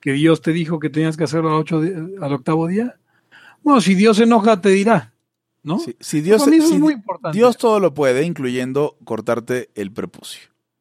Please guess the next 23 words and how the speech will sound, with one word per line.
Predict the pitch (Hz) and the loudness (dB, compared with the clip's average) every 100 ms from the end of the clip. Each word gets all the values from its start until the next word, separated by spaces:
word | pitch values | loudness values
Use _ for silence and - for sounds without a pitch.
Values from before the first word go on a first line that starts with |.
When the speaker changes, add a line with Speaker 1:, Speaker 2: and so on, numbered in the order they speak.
| _ _ _ _ - | _ _ _ _ -12
Speaker 1:
Si | 240 | -4
a | 247 | 2
Dios | 302 285 | 4 6
le | 294 | 4
molesta, | 202 175 233 214 - 226 226 | 4 4 2 0 -2 0 0
Dios | 170 165 196 185 | -2 -2 -2 0
va, | 196 190 143 135 _ | 0 0 -6 -18 _
te | 156 | -6
lo | 143 | -2
va | 180 | 0
a | 196 | 0
decir, | 151 139 98 127 | 0 -6 -8 -10
¿no? | 143 226 | -8 -4
O | |
sea, | 175 196 - - - | -2 -2 -4 -16 -2
¿por | 180 | 0
qué | 165 220 | 2 2
se | 247 | 2
limitaría | 190 160 151 151 147 175 165 | 2 0 0 -2 0 0 0
Dios | 156 156 156 | 0 -2 -4
a, | 185 131 135 _ | -12 -14 -18 _
a, | 127 117 120 113 _ _ _ _ _ _ _ - | -16 -14 -16 -20 _ _ _ _ _ _ _ -14
a, | 131 120 117 117 120 | -8 -6 -8 -10 -16